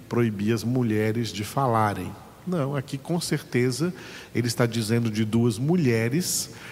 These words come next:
que se esforçaram juntamente com ele também na pregação do Evangelho. Então não ex-, não existe esta doutrina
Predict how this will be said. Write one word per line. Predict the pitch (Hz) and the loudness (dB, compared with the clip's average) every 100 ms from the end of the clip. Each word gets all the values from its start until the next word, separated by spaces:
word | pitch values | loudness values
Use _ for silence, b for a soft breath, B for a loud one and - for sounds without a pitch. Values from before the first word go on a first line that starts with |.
| B | B
que | 156 | -2
se | - 185 | 2 0
esforçaram | - - 196 185 - 131 123 120 139 170 123 | 0 0 0 0 2 4 6 4 0 0 0
juntamente | 110 127 127 107 123 117 | 0 0 2 2 0 -2
com | - 110 | -2 0
ele | 107 110 127 | 2 2 -2
também | 143 - 170 151 107 113 135 | -4 -4 -2 0 2 2 0
na | 127 107 | 0 -2
pregação | - 117 117 104 - - 107 110 117 120 B B | 0 -2 2 0 -2 -2 0 0 0 -4 B B
do | 101 107 113 123 | -4 0 2 0
Evangelho. | 127 120 117 123 117 101 98 95 92 87 - - B B B - | 0 0 0 -2 -2 -2 0 -2 -4 -8 -16 -20 B B B -8
Então | 117 123 | -2 2
não | 135 127 135 151 | 2 2 4 4
ex-, | 143 - 110 | 2 -2 -2
não | 135 151 | 0 0
existe | 131 101 135 175 - 185 185 - | 0 0 -2 -2 -2 0 -2 0
esta | 127 123 - - 120 110 107 98 104 B B B - | 2 2 0 -2 0 2 0 -2 -8 B B B -10
doutrina | 107 117 110 131 120 139 151 156 160 165 | -2 -2 0 -2 0 0 2 2 2 0